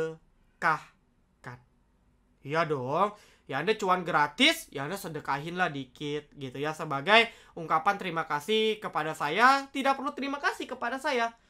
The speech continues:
Tidak perlu join member juga kalau udah cuan kepada saya. Tapi disedekahkan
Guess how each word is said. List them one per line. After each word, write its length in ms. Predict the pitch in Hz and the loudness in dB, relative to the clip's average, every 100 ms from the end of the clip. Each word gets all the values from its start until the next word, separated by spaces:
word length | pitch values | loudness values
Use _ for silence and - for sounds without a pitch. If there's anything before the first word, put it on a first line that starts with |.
| _ | _
Tidak 320 | 254 254 - | 2 2 2
perlu 320 | 277 277 247 | 0 2 2
join 320 | 165 240 247 | 6 6 4
member 320 | 262 254 254 240 | 0 0 -2 -4
juga 240 | 285 247 240 | -6 -4 0
kalau 240 | 240 233 | 2 2
udah 160 | 220 220 | 0 -2
cuan 160 | 254 | -4
kepada 320 | 226 233 220 | -6 -8 -6
saya. 160 | 233 247 | -4 -2
Tapi 240 | 208 330 330 - _ - | 0 -2 -4 -12 _ -14
disedekahkan 720 | 143 160 147 - 139 - | -10 -8 -8 -8 -14 -12